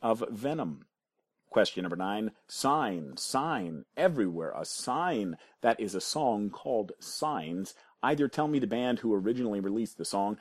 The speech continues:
or tell me the band who had a biggest hit with it when they covered it about twenty years ago. If you can name both bands, you get a point of extra credit. And question number ten, I need two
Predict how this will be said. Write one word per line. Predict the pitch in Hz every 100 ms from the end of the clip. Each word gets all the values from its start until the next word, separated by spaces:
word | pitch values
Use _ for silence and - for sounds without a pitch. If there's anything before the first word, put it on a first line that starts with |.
| - -
or | 196 233
tell | - 185
me | 175
the | 120
band | 131 147 135
who | 127
had | 117
a | 107
biggest | 95 139 135 -
hit | 208 214
with | 92
it | 98 104
when | 92
they | 90
covered | - - 190 98
it | 101 - - -
about | 98 87 -
twenty | 104 92
years | 85 85
ago. | 80 90 117 - _ 120
If | 107
you | 123
can | 110 113
name | 113 117 107
both | 107 151 -
bands, | 90 90 98 95 _ -
you | 185
get | 254 104
a |
point | 90 123 135
of |
extra | 151 - - 120
credit. | - 120 - - - - -
And | 113 107
question | - 110 - 101 92
number | 101 98
ten, | 90 - 110 90 - -
I | 92 101
need | 98 110 110 110
two | - 180 180 185 180